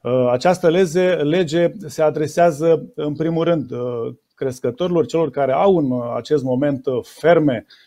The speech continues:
uh, și vor să-și, uh, lărgească locurile de cazare, să-și mărească locurile de cazare. Se adresează celor care doresc în momentul de față să plece de la zero, să facă investiții în zona de reproducție, în zona de incubație sau de creștere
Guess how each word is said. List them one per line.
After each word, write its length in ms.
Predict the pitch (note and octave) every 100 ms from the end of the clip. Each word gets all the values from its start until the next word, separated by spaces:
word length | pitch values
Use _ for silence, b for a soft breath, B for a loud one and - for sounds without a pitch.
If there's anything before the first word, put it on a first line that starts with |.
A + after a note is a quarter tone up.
| b b -
uh, 480 | B2 B2+ A#2+ A2+ A#2+
și 220 | - C#3
vor 320 | A#2 B2+ E3+
să-și, 400 | D3 D3+ C#3 -
uh, 680 | C3+ B2+ A#2+ A#2 A#2+ B2+ C3
lărgească 580 | C3 C3 B2 D#3 D3+ -
locurile 380 | C3+ D3 B2+ C3
de 140 | A#2+
cazare, 380 | A#2 A2+ D3+ D#3
să-și 200 | - A#2
mărească 380 | A#2+ D3 D3 C3
locurile 300 | C#3 C#3 A#2+
de 80 | A2+
cazare. 500 | G#2 A2 G3+ G3 _ b b b b b
Se 140 | - D#3+
adresează 600 | D3 D3 - F3+ D#3 E3
celor 300 | - E3+ D#3+
care 300 | E3 D#3+ D#3
doresc 480 | C3 C#3 F3 E3+ D#3+
în 60 |
momentul 420 | D3+ D3+ E3 D3+
de 80 | C#3
față 440 | B2 D#3 D#3 D#3 C#3+
să 180 | C#3
plece 320 | B2+ D3+ D3+ C#3+
de 80 |
la 140 | C#3 B2+
zero, 260 | B2 F3
să 140 | - B2+
facă 260 | C#3+ C3
investiții 880 | C3 B2+ A#2+ G#2+ - G3 - C#3 - _ _ _
în 340 | - C#3 C#3+ C3+
zona 280 | C#3 E3 D3
de 340 | C3+ C3+ C3
reproducție, 720 | C#3 C#3+ - A#2+ D3+ E3 - C#3
în 120 | B2+
zona 260 | C#3+ D3+
de 100 | C3
incubație 580 | C3+ B2 B2+ C#3+ C#3+ C3+
sau 480 | B2 D3+ D3 C3+ B2
de 140 | A#2+
creștere 580 | A#2+ F3+ F3+ - F3+ C#3